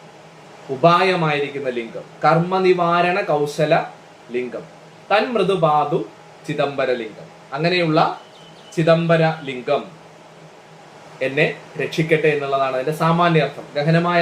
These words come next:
അർത്ഥം ഉണ്ട്, നമുക്ക് പിന്നീട് ഇതൊക്കെ പഠിച്ചതിന് ശേഷം ചിന്തിക്കാം.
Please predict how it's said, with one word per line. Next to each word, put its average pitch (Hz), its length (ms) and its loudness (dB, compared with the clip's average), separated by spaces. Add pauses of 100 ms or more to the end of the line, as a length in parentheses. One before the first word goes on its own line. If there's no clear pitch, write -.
അർത്ഥം 170 240 -4
ഉണ്ട്, 160 140 0
നമുക്ക് 160 280 2
പിന്നീട് 160 340 2 (800)
ഇതൊക്കെ 156 200 4
പഠിച്ചതിന് 160 500 2
ശേഷം 170 340 2 (300)
ചിന്തിക്കാം. 135 380 -6